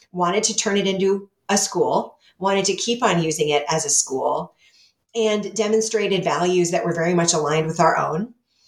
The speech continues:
Obviously, our neighbors were absolutely thrilled that the place, that the space would continue to be used as a school. So that was good for our town gown relations.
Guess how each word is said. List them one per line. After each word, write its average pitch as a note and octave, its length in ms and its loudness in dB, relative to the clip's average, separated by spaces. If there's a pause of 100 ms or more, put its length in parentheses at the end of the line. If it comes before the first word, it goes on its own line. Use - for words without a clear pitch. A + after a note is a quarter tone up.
(340)
Obviously, G3+ 440 2
our F#3 100 2
neighbors F#3+ 680 0
were E3 280 0
absolutely F3 440 2
thrilled E3 640 0
that D3+ 520 0
the D#3+ 140 -6 (380)
place, F3+ 440 0
that F#3 160 2
the F3 80 2
space E3+ 400 0
would E3+ 120 0
continue E3+ 380 0
to F3 60 6
be F3 80 4
used E3 560 0
as F3 140 2
a F3 40 4
school. E3+ 320 0
So F3+ 140 0
that E3+ 120 2
was F3+ 120 0
good E3 200 2
for D#3 160 -6
our D3+ 300 2
town E3 260 0
gown D3 480 0 (120)
relations. D#3+ 800 -2